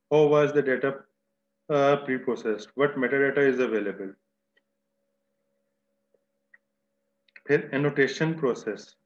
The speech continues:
सबसे important, कि जब आपने data manually label करना start किया, label करना या tag करना start किया,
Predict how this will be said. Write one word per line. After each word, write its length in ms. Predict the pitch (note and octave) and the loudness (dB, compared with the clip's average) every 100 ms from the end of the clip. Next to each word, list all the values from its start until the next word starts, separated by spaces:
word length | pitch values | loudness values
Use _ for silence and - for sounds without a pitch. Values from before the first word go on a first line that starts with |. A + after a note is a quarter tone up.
| _ _ _ _ - | _ _ _ _ -4
सबसे 260 | F3 - | -2 0
important, 440 | E3+ C3+ G2+ G2+ F#2+ - _ _ _ _ _ _ _ _ _ _ _ _ - - _ | -2 0 -4 -6 -14 -18 _ _ _ _ _ _ _ _ _ _ _ _ -20 -20 _
कि 120 | C#3+ | 0
जब 180 | B2 C#3+ | 2 2
आपने 280 | D#3 E3+ D#3+ | 2 0 -2
data 420 | B2+ A#2+ B2 D3 | 0 0 2 -2
manually 680 | D#3 A#2 A#2+ A#2 B2 C#3 D3 | -2 -2 -2 0 0 0 -2
label 580 | B2 G#2+ A2+ A2+ D3+ | -4 -2 -2 2 2
करना 320 | F3+ E3+ D3+ D#3 | 4 2 0 -2
start 440 | - A#2+ G#2 - | 0 0 0 -4
किया, 360 | A2 A2 E3 - _ _ - | -4 -4 -4 -12 _ _ -10
label 420 | A2 A#2 A2+ A#2+ | -4 -4 -2 -4
करना 360 | A#2 F#2+ F#2+ G2 _ A2+ | -4 -8 -8 -16 _ -10
या 500 | A2+ A#2 A#2+ - _ _ _ _ _ _ _ _ _ - | -2 -2 -2 -6 _ _ _ _ _ _ _ _ _ 0
tag 400 | C3+ C#3+ D#3+ - | 4 4 2 2
करना 320 | D#3+ D#3 D#3+ | 2 2 0
start 420 | - A#2 G#2+ G#2+ | 0 0 0 -2
किया, 340 | - A2 A#2+ | -4 -4 -4